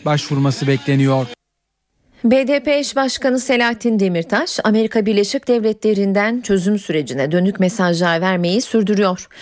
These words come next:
Speaker 2: Demirtaş, sürecin uzamaması gerektiğine dikkat çekti.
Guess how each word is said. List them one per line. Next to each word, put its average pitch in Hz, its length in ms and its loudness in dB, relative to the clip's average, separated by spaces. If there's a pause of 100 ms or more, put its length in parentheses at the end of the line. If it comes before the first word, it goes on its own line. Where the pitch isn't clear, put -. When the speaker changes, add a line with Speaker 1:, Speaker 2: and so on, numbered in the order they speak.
(240)
Speaker 2:
Demirtaş, 320 580 0
sürecin 302 500 0
uzamaması 262 640 0
gerektiğine 151 580 -2
dikkat 156 340 -2
çekti. - 380 -2